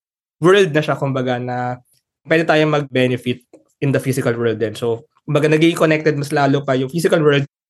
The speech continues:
sa digital world, especially with applications like yung ginagawa ni Tetrix. Pero I just want to ask lang, ano, parang, where is Tetrix now? Parang, how is it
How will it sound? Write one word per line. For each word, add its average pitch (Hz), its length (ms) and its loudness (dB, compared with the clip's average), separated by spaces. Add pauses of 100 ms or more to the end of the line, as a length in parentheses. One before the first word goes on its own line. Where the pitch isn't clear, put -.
(140)
sa 147 240 2
digital 135 320 0
world, 120 240 0
especially 120 560 -4
with 120 240 -4 (160)
applications 139 720 2
like 117 240 -2
yung 120 160 -6
ginagawa 117 400 -4
ni 110 80 -10
Tetrix. 110 400 -8
Pero 214 160 4
I 233 80 4
just 247 240 0
want 240 160 2
to 208 240 -2 (160)
ask 160 240 -2
lang, 156 160 2
ano, 139 80 -2
parang, 180 320 0 (640)
where 220 240 4
is 247 240 -2
Tetrix 160 480 -4
now? 135 240 2
Parang, 139 320 0
how 160 160 2
is 170 160 -2
it 160 160 -6